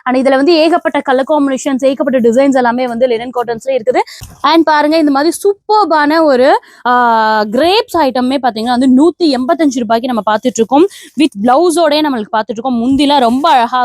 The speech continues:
கொடுத்துட்டு இருக்காங்க. So இங்க பாருங்க, இந்த மாதிரி சூப்பரா கொடுத்துட்டு இருக்காங்கங்க. With பிளவுஸோடயே நீங்க பாத்துட்டு இருக்கீங்க, இந்த மாதிரி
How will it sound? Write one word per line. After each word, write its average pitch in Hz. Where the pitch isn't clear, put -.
கொடுத்துட்டு 214
இருக்காங்க. 202
So 226
இங்க 190
பாருங்க, 185
இந்த 240
மாதிரி 294
சூப்பரா 311
கொடுத்துட்டு 208
இருக்காங்கங்க. 220
With 254
பிளவுஸோடயே 285
நீங்க 247
பாத்துட்டு 226
இருக்கீங்க, 220
இந்த 214
மாதிரி 233